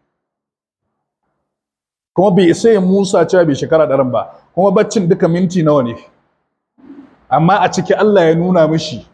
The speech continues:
ij-, wato mu'jizarsa da wato ainihin ayarsa. Bala'in da ya gano farko wanda zai yi kuma ya, ya yi losing memory.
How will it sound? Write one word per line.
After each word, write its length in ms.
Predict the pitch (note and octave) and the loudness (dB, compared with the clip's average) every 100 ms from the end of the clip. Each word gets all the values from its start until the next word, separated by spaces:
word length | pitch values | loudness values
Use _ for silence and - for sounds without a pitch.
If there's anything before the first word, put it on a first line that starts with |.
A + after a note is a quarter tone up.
| _ _ _ _ _ _ _ _ - | _ _ _ _ _ _ _ _ -2
ij-, 240 | E3+ B2+ - - _ | -2 -2 -12 -20 _
wato 560 | F3 E3 D#3+ F#3 E3+ C#3+ - - _ _ _ _ | 2 2 2 0 0 0 -10 -20 _ _ _ _
mu'jizarsa 1200 | B2 D3 E3+ F3 D3 B3 B3 - - G#3+ D#3 - - - _ _ C3 B2+ | -6 -2 2 0 2 2 2 0 -4 -4 -4 -8 -20 -20 _ _ -12 -2
da 100 | E3 | 2
wato 400 | E3 D#3+ E3 D#3 F#3+ | 2 0 -2 -6 -4
ainihin 400 | G3+ G3+ F#3+ F#3 | -4 -4 -6 -4
ayarsa. 640 | F3 F3+ E3+ C#3+ - C#3 G2+ - - - _ _ _ _ _ _ _ _ _ _ _ _ _ _ | -2 0 0 -2 -4 -6 -6 -14 -20 -20 _ _ _ _ _ _ _ _ _ _ _ _ _ _
Bala'in 720 | B2 C#3 E3 F#3 A3 A3+ G#3+ D#3+ | 0 2 4 4 2 2 -2 0
da 80 | |
ya 120 | D#3 E3 | 0 0
gano 280 | E3+ F3 E3+ | -2 -4 -4
farko 320 | G3 G3 A3 G3 | -2 -2 0 0
wanda 160 | F#3 D#3+ | 0 0
zai 100 | D#3+ | 0
yi 100 | D#3+ C#3 | 0 -2
kuma 200 | D#3 D#3 | -2 2
ya, 200 | D#3+ D#3+ - - - _ _ _ - | 2 2 -2 -14 -20 _ _ _ -6
ya 120 | D#3 | -4
yi 60 | |
losing 280 | D#3+ E3 D3+ | -2 -4 -4
memory. 380 | C3 C3 B2+ - | -6 -4 -6 -8